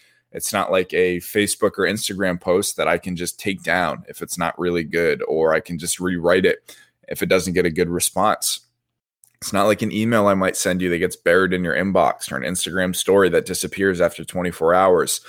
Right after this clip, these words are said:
A podcast just feels so unforgiving and so permanent,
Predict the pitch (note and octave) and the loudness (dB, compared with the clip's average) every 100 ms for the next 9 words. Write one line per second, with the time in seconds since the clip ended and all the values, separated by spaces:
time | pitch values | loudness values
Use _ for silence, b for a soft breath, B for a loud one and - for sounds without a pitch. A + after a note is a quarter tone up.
0 | B B - - - A2 - F2+ F2+ F#2+ | B B -16 -4 -2 -2 -2 -4 -4 -6
1 | - G2 F2 - - F#2+ F#2+ G2 F#2 E2+ | -8 -6 -4 -4 -2 2 4 6 4 0
2 | b b - F2+ - F2 E2 F#2 E2+ D2 | b b -6 -6 -6 -8 -2 0 0 -4
3 | G1+ - F2+ - - G2 F2 C2 | -8 -2 -2 -2 -6 -4 -4 -6